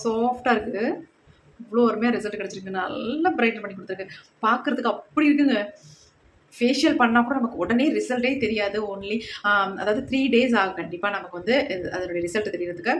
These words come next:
எங்கேயும் பார்ட்டி ஃபங்க்ஷன்னா போகணும்னா, மூணு நாளைக்கு முன்னாடி நீங்க ஃபேஷியல் பண்ணாதான் அதனுடைய ரிசல்ட் மூணாவது நாள் உங்களுக்கு ஃபங்க்ஷன் அன்னைக்கு தெரியும்.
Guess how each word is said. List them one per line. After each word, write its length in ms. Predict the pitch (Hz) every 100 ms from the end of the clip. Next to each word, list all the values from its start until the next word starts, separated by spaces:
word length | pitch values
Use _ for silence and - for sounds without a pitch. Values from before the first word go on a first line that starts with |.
| - -
எங்கேயும் 240 | - 214 247
பார்ட்டி 260 | 208 226
ஃபங்க்ஷன்னா 380 | 262 240 233 220
போகணும்னா, 360 | 226 220 220 262
மூணு 180 | 233 247
நாளைக்கு 340 | 220 240 208
முன்னாடி 80 | 208
நீங்க 240 | 220 214
ஃபேஷியல் 240 | 196 226 214
பண்ணாதான் 440 | 190 214 220 247
அதனுடைய 240 | 208 185
ரிசல்ட் 280 | 175 226 226 233
மூணாவது 260 | 196 208
நாள் 200 | 202 240 - - -
உங்களுக்கு 340 | 190 190 214
ஃபங்க்ஷன் 200 | 220 -
அன்னைக்கு 260 | 220 190 185
தெரியும். 300 | 208 175